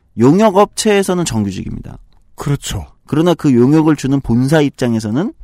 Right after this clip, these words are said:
Speaker 2: 모르는 사람 거의 막
Speaker 1: 비정규직인 거예요.
Speaker 2: 네.
Speaker 1: 네.
Speaker 2: 그죠. 예.
Speaker 1: 그러니까 이거는 누구의 시점에서 보느냐에 따라서 비정규직도 달라지는 겁니다.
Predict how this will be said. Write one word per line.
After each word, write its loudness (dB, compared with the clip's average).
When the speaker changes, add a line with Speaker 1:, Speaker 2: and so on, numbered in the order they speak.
Speaker 2:
모르는 0
사람 0
거의 0
막 -2
Speaker 1:
비정규직인 -8
거예요. 0
Speaker 2:
네. -8
Speaker 1:
네. -4
Speaker 2:
그죠. -6
예. -14
Speaker 1:
그러니까 0
이거는 2
누구의 2
시점에서 -2
보느냐에 -2
따라서 -6
비정규직도 -2
달라지는 -6
겁니다. -20